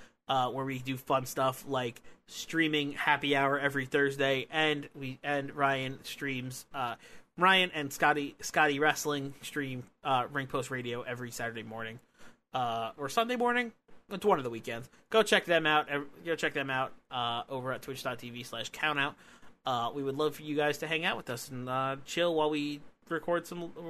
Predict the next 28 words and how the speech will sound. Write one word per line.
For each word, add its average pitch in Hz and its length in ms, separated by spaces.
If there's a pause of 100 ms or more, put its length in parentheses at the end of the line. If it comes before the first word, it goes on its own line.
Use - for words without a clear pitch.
record 185 380
some 185 100
episodes 190 380
live. 180 280
I 123 60
think 135 220
you'll 151 80
really 147 200
like 151 220
it. 117 120 (540)
Uh, 139 220
we 156 80
have, 156 160
we 156 100
have 160 120
a 160 40
good 151 200
time 165 200
over 123 160
there. 117 220
And 208 380 (880)
this 185 160
Thursday 170 460 (360)
on 151 140
Happy 160 340
Hour, 107 240 (2000)
it's - 200
time. 143 420